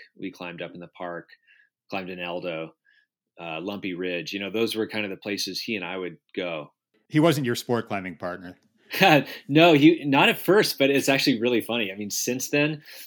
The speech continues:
Speaker 1: we've done a lot of sport climbing together. I think in order to get better at stuff like the diamond, Bruce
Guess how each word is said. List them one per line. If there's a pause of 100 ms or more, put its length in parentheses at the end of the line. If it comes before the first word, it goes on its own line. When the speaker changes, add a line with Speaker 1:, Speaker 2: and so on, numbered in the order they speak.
(340)
Speaker 1:
we've
done
a
lot
of
sport
climbing
together.
I
think (640)
in
order
to
get
better
at
stuff
like
the
diamond,
Bruce